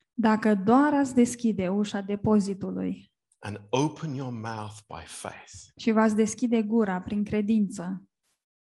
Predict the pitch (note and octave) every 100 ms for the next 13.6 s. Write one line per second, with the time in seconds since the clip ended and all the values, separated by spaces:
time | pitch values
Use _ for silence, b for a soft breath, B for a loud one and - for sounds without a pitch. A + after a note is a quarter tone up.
0 | _ _ _ _ _ _ - _ G#2 -
1 | - A2 G2+ G2 C3 G2 F2 - G#2 G2+
2 | F#2+ - F2+ F2 G#2 E2 D2+ _ _ _
3 | - G#3+ G#3+ G#3+ G#3+ G#3 F#3 F#3 A#3 A#3
4 | G3 G3 A3 - G#3 G3 G#3+ F#3+ F#3 F#3
5 | F#3+ F#3+ F#3 F#3 G3+ F#3+ F#3+ - _ _
6 | _ G2+ G2+ - A#2+ G#2+ G#2 G2 F#2 F#2
7 | D#2 - - - _ - G#3 - G#3+ G#3
8 | G3+ G3 F#3 F3+ F#3 - - _ _ _
9 | - D#3 B2 G2+ - - - D3+ C#3+ C3+
10 | B2+ B2+ A2+ F2+ - - A3 A3 A3 A3
11 | A3+ A3+ A3+ A3+ A3 G3+ A3 G#3+ G3+ F#3
12 | F3+ C3+ B2+ - - D3 - - G#3+ F3+
13 | D#3+ A#2 D3 C#3+ - -